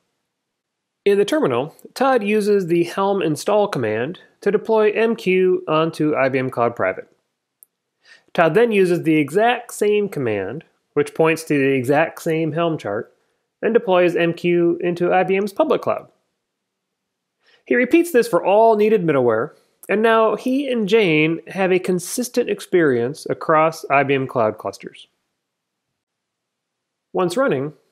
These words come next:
Todd can manage and configure M Q in both private and public clouds using the M Q admin console that he's familiar with,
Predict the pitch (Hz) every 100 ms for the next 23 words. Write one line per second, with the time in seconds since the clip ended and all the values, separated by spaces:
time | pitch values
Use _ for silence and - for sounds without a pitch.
0 | _ _ 277 302 294 220 208 220 233 220
1 | - 208 214 - 170 170 156 165 160 156
2 | 143 143 143 - 135 131 135 123 - 214
3 | 226 208 - 156 139 208 139 - 110 113
4 | 135 - _ _ _ _ _ 233 247 240
5 | 220 208 214 214 - 214 196 247 202 135
6 | 127 113 156 185 - - 180 214 - 214
7 | 233 220 107 - -